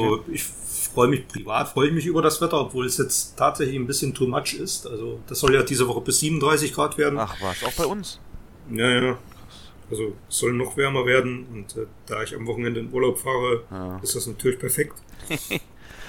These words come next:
Speaker 1: Es sei denn, du kommst in Stau und dann
Speaker 2: Ja, ja,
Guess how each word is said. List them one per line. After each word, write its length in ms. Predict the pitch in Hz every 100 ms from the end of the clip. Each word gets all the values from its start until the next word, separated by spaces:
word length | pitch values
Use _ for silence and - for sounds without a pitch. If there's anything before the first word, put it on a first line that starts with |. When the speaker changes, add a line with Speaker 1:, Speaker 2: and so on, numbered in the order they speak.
| - -
Speaker 1:
Es 220 | - 110
sei 160 | 123 139
denn, 160 | 165
du 60 | 185
kommst 260 | 175 170 185
in 100 | 175
Stau 380 | - 175 139
und 160 | 107 101
dann 360 | 113 120 127 127
Speaker 2:
Ja, 560 | 170 208 247 240 226 185 143 - - -
ja, 340 | - 165 143